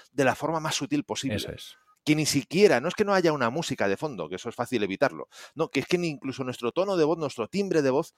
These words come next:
Speaker 1: no se modifique. Y eso es lo que yo creo que realmente cuesta, y os lo digo porque a mí me ocurre en mi propio podcast, es decir, es que llega el momento de, de anunciar mi propio blog y es que te cambia la voz,
Speaker 2: Mm.
Speaker 1: eh, dices, "Joder, ¿y cómo lo hago? Si es que llevo toda mi vida escuchando esto en la radio, en la tele".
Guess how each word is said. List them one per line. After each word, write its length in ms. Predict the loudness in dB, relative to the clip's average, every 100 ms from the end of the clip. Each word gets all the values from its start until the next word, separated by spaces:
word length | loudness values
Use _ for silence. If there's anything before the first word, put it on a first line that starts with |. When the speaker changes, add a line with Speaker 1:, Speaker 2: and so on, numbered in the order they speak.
| _
Speaker 1:
no 160 | -10 -8
se 140 | -6
modifique. 580 | -4 -4 -4 -8 -8 -14 -16 _ -20 _
Y 160 | 2 2
eso 120 | 2
es 60 |
lo 100 | -2
que 120 | -4 -4
yo 80 |
creo 160 | -2 -2
que 60 | -2
realmente 260 | -4 -4
cuesta, 280 | -4 -2 -4 -8 _
y 140 | -2 0
os 60 |
lo 80 | 0
digo 180 | 0 2
porque 160 | 2 0
a 60 |
mí 100 | -2
me 80 | -4
ocurre 300 | 2 2 2
en 40 |
mi 100 | -4
propio 260 | -2 0 2
podcast, 340 | 0 0 -4
es 80 | -4
decir, 140 | -4 -4
es 60 |
que 100 | 0
llega 160 | 2 2
el 80 | 2
momento 340 | 2 0 2
de, 220 | 2 0 -2 -12 -20
de 300 | -8 -4 0 0
anunciar 420 | 0 0 0 0
mi 140 | -4 -2
propio 340 | 0 4 4
blog 260 | 6 2 0 -8 -20 -18 -4
y 80 |
es 80 | -2
que 100 | 0
te 140 | -2 0
cambia 380 | 0 2 2
la 100 | 2
voz, 200 | 2 2 2
Speaker 2:
Mm. 120 | 0
Speaker 1:
eh, 120 | -2
dices, 280 | -4 -4 -6
"Joder, 200 | -8 -8
¿y 60 | -8
cómo 300 | 0 2 2
lo 100 | 2
hago? 220 | 2 0
Si 100 | -4
es 60 | -4
que 180 | -4 -6
llevo 220 | -2 -2 0
toda 160 | -2
mi 160 | 0 2
vida 160 | 4 2
escuchando 500 | 0 -2 0 2 2
esto 200 | 2 2
en 100 | 4
la 100 | 4
radio, 360 | 4 4 4
en 80 | 2
la 160 | 0 2
tele". 260 | 2 0